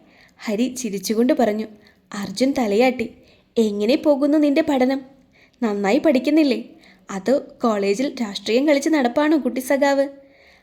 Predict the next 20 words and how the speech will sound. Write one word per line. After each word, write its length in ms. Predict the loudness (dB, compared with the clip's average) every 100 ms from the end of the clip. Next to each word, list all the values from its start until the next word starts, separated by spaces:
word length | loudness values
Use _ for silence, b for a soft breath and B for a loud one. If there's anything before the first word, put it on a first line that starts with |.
| _
ഹരി 300 | -4 -4 -2
അത് 120 | -2 0
ചോദിക്കുമ്പോൾ 600 | 2 0 0 0 2 2
അർജുൻ്റെ 400 | -2 -8 -4 -2 0
കണ്ണുകൾ 360 | 0 0 0 -2
ദേഷ്യത്തോടെ 640 | -6 -6 -6 -2 0 0 -2 B B -8
സീതയുടെ 500 | -4 -2 0 2 4
നേരെയാണ് 480 | 4 4 4 4 2
നീണ്ടത്. 360 | 0 -2 -8 -10 _ b b b
അതറിഞ്ഞിട്ടും 640 | -12 -2 0 2 0 0 -2
സീത 280 | -2 -4 0
അവനെ 240 | 0 2
നോക്കാതെ 480 | 2 0 0 0 0 -2 B B
ചായ 280 | -8 -6 -2 -2
കുടിക്കുന്നത് 500 | -2 -2 2 2 2
തുടർന്നു. 380 | 0 0 -4 -10 -16 _ b b b -6
"ഞാൻ 240 | 0 2 2
പഠിക്കാൻ 400 | 0 -2 0 2
തന്നെയാണ് 380 | 4 4 4 2
പോകുന്നത്, 460 | 2 2 2 -2